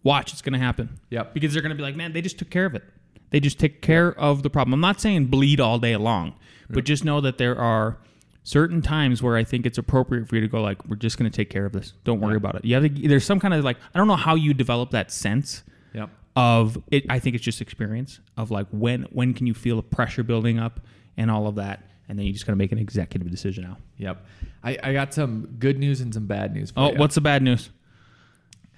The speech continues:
Speaker 2: I'll start with the good news.
Speaker 1: Okay.
Speaker 2: <laughs> I, I have to start with the good news. The good news is, uh, I'm wearing Monograph sent me this t-shirt.
Speaker 1: Monograph dot I O, check 'em out.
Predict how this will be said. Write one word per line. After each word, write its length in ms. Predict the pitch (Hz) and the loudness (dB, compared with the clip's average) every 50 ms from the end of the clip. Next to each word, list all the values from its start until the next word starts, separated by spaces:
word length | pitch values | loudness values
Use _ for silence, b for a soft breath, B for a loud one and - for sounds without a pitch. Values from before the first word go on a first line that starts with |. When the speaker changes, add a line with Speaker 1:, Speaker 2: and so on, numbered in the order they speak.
| b b b b b b b b b b _ _ | b b b b b b b b b b _ _
Speaker 2:
I'll 140 | - 127 139 | -8 -8 -6
start 240 | 143 - 165 139 135 | -4 -2 0 2 2
with 100 | 139 123 | 2 0
the 60 | 123 | 2
good 180 | 110 107 92 87 | 2 0 0 0
news. 120 | 87 - | 0 0
Speaker 1:
Okay. 340 | 131 165 170 - - 170 - - - | 2 2 2 0 -2 -6 -6 -4 -2
Speaker 2:
<laughs> 40 | - 147 - | -2 0 0
I, 80 | 127 | 0
I 220 | 135 120 107 143 147 | -2 0 0 0 0
have 160 | 160 151 143 | 0 -2 -4
to 60 | 143 | -4
start 180 | - 147 139 131 | -4 -4 -4 -4
with 100 | 123 - | -4 -6
the 60 | 117 | -8
good 180 | 110 110 104 | -8 -8 -8
news. 220 | 101 98 98 - - b b b b b b b b b b | -8 -10 -12 -14 -16 b b b b b b b b b b
The 80 | 135 | -4
good 260 | 123 113 147 180 196 196 | -2 2 2 2 4 4
news 320 | 190 185 175 170 151 139 | 2 2 2 0 0 0
is, 360 | 135 120 120 117 117 117 - - - _ _ - | -2 -2 -2 -2 -4 -6 -10 -16 -20 _ _ -8
uh, 120 | 107 98 - | -8 -8 -6
I'm 200 | 139 147 151 156 | -4 -4 -4 -4
wearing 480 | 170 196 214 208 202 175 147 143 - - | -4 -4 -6 -6 -6 -8 -10 -10 -14 -14
Monograph 640 | 147 147 160 165 170 156 143 143 143 135 135 147 143 | -12 -10 -8 -8 -8 -8 -4 -2 -2 0 0 -2 -2
sent 180 | - 147 131 - | -4 -6 -4 -2
me 140 | 131 135 135 | -2 -2 0
this 200 | 123 120 - - | 0 -2 -4 -4
t-shirt. 360 | - - 107 101 - 135 - | -4 -4 -4 -4 0 2 4
Speaker 1:
Monograph 480 | 135 131 139 143 135 139 139 139 135 - | 6 6 6 4 4 4 4 4 2 2
dot 180 | 127 127 123 | 0 0 0
I 220 | 139 139 139 135 135 | 2 2 2 4 4
O, 100 | 135 135 | 2 2
check 240 | 135 - 139 135 | 0 -2 -2 -4
'em 100 | - 139 | -4 -4
out. 220 | 139 143 143 139 | -4 -4 -4 -6